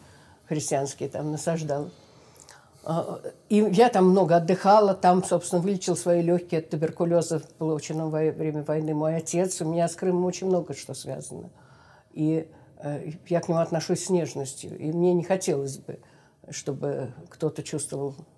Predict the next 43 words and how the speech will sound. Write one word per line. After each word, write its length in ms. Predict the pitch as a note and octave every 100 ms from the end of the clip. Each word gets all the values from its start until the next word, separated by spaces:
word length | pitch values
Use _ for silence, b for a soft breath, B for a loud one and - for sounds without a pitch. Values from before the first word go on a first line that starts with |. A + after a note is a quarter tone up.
| _
что 420 | - C#3+ C3+ - - _
моя 260 | D3+ D#3 D3
страна, 640 | - E3 E3+ F#3+ G#3+ G#3+ - b b b b _
а 100 | -
я 160 | D3 C#3+
за 140 | C#3
это 180 | C#3+ C3
отвечаю, 520 | C#3+ D#3 - D#4+ G3 C3
потому 280 | - C#3
что 120 | C#3 D3+
я 80 |
отвечаю 400 | D#3+ G3 - A#3+
за 120 | C#3 C#3+
то, 160 | D3
что 180 | B2+ D3
делает 380 | C3+ C3+ C3 C3 - G3 D#3
моя 280 | D3 C#3
страна, 460 | B2 - C#3+ C3 D#3 b b b -
если 300 | D#3 D3+ D#3
я 100 | C#3+
гражданка. 640 | D#3+ F3+ F3 A#2+ - - b b b b b b b b
И 80 | -
это 160 | D3+ F3
вот 160 | F3+
и 40 | G#3+
есть 420 | D4+ - - -
чувство 300 | F3+ D#3+ E3
гражданственности, 800 | D#3 E3+ A3+ D#4 - G3+ F#3 F#3
это 180 | E3 E3+
то, 120 | G3+
что 140 | -
называется 380 | F#3 G3+ F#3+ F3+
гражданским 560 | F3 F3+ F#3 F3+ - G#3
обществом. 500 | C#3 - - A#2+ - b b b
Вот 200 | D#3+ D#3
это 160 | C#4 F#3+
я 120 | G3
понимаю, 560 | G3 G3+ G3 C3+ C3 A#2+
в 60 |
отличие 360 | D3 D3+ C#3 D3
от 40 |
слова 220 | C#3+ C#3 C#3
"правозащитник". 800 | - D3 D3+ D#3 - B2+ D#3+